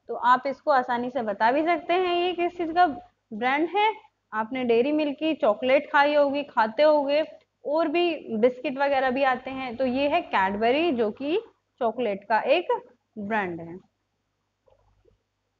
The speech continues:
अब हम दूसरे साइड चलते हैं, ई नंबर पर। ई नंबर पर दिया है, एक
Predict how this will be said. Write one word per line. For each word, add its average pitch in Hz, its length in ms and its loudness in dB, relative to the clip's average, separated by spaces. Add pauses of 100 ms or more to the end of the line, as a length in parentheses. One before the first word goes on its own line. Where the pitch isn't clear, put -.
(680)
अब 311 140 2
हम 392 380 -2 (960)
दूसरे 233 440 -2
साइड 277 340 0
चलते 302 280 0
हैं, 370 520 0 (460)
ई 349 160 0
नंबर 190 400 -4
पर। 190 320 -4 (580)
ई 339 140 0
नंबर 370 280 0
पर 381 180 -2
दिया 349 240 2
है, 381 500 -2 (460)
एक 262 300 -4